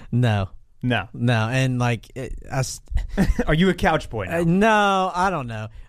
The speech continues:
Speaker 1: What we end up usually doing is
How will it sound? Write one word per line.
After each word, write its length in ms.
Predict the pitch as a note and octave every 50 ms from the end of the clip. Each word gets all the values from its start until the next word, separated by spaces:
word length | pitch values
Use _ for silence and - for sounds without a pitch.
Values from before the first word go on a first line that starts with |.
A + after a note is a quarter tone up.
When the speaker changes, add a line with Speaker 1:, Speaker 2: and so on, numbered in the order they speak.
| -
Speaker 1:
What 260 | - E3 D#3+ G#3+ A3+
we 140 | F#3+ G#3 G#3
end 160 | A3 A#3 A3
up 140 | G#3+ G3+ C#3 C3+
usually 400 | C3+ C#3+ F3 F3+ D#3 D#3+ D#3 C#3+
doing 480 | A#2 C3 C3 C3+ C3+ C3+ C3 B2 B2 -
is 640 | - B2+ B2 B2 A#2+ A#2+ A#2 A2 A2 - - -